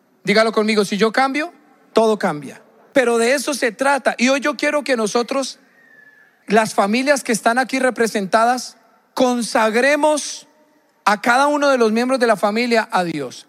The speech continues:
En primer lugar, a los padres. Papá, da un paso al frente. Aquí estamos hablando de los hombres. El Señor le dice al papá, al hombre, a mí, "Ama a tu esposa".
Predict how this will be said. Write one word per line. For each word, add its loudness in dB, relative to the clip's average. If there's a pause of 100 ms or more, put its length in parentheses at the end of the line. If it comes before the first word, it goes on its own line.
En 0
primer 0
lugar, 0
a 4
los -2
padres. -2 (380)
Papá, 2
da 2
un -2
paso 2
al 0
frente. -4 (560)
Aquí 0
estamos -2 (260)
hablando 2
de 2
los 0
hombres. -4 (640)
El 2
Señor 0
le 0
dice -2
al 0
papá, 2
al 0
hombre, 0
a 0
mí, -2 (720)
"Ama 2
a -2
tu -6
esposa". -12